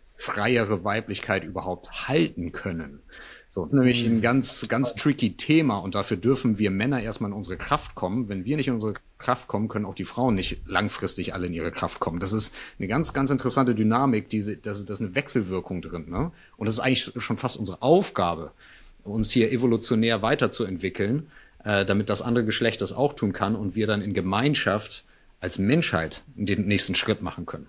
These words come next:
Speaker 1: So, ich glaub, da stehen wir tatsächlich. So groß würde ich das sogar aufhängen, dass das so, so
Speaker 2: Ja.
Speaker 1: wichtig ist. Ne? Genau, das wollte ich noch kurz mit einwerfen.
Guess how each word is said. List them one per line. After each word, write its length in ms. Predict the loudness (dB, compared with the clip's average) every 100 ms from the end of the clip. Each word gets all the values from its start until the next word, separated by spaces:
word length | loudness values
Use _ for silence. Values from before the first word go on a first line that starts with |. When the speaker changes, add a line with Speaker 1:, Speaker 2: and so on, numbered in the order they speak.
| _
Speaker 1:
So, 200 | -16 -14
ich 120 | -12
glaub, 180 | -10 -6
da 220 | 0 0
stehen 260 | 0 -4 -8
wir 100 | -8
tatsächlich. 520 | -10 -10 -10 -10 -6
So 120 | -2
groß 400 | 0 4 6 6
würde 120 | 4 2
ich 80 |
das 160 | 2 0
sogar 200 | -2 0
aufhängen, 540 | 0 2 0 -2 -4 -12 -16 -16 -6
dass 160 | -4
das 140 | -2 0
so, 340 | 4 4 4
so 180 | 2 2
Speaker 2:
Ja. 40 |
Speaker 1:
wichtig 320 | 4 2 0 -2
ist. 320 | -2 -4 -6 -6
Ne? 140 | -2
Genau, 180 | -2 -4
das 160 | -4 -4
wollte 120 | -2
ich 60 |
noch 120 | -2 0
kurz 200 | 0 0
mit 100 | 0
einwerfen. 480 | 0 -2 -4 -8